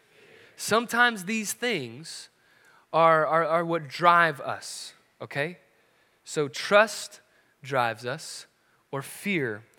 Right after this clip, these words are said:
drives us. Here's what trust says. Trust says, "I'm depending on your power, your presence, and provision to get me through.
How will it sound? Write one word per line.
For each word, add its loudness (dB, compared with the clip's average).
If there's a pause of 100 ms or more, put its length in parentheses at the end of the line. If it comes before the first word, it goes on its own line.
(280)
drives 0
us. -8
Here's -2
what -4
trust -2
says. -8 (680)
Trust 2
says, -2 (320)
"I'm 10
depending -2
on 0
your -4
power, 0 (320)
your -6
presence, -4 (320)
and -10
provision -6 (320)
to -12
get -10
me -10
through. -8